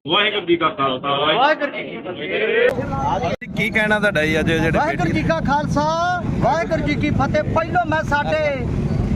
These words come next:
Speaker 3: ਚੌਥਾ ਥੰਮ, ਸਾਡੇ ਦੇਸ਼ ਦੇ ਪੱਤਰਕਾਰ ਭਾਈਚਾਰੇ ਦਾ, ਮੀਡੀਆ ਭਾਈਚਾਰੇ ਦਾ ਮੈਂ ਧੰਨਵਾਦ ਕਰਦਾ। ਨਗਰ ਸਭਰਾ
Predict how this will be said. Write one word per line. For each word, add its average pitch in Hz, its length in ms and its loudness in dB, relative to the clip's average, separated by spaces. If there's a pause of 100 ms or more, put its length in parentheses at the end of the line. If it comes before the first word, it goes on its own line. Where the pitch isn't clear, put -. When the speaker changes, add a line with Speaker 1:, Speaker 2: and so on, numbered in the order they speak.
(140)
Speaker 3:
ਚੌਥਾ 311 360 0
ਥੰਮ, 311 300 0 (200)
ਸਾਡੇ 285 300 0
ਦੇਸ਼ 285 260 -2
ਦੇ 302 120 0 (100)
ਪੱਤਰਕਾਰ 302 400 -2
ਭਾਈਚਾਰੇ 262 500 -2
ਦਾ, 277 180 0
ਮੀਡੀਆ 320 420 0
ਭਾਈਚਾਰੇ 269 380 -2
ਦਾ 277 80 0
ਮੈਂ 269 220 -2
ਧੰਨਵਾਦ 254 380 -2
ਕਰਦਾ। 160 340 -2 (2500)
ਨਗਰ 302 340 0
ਸਭਰਾ 311 300 0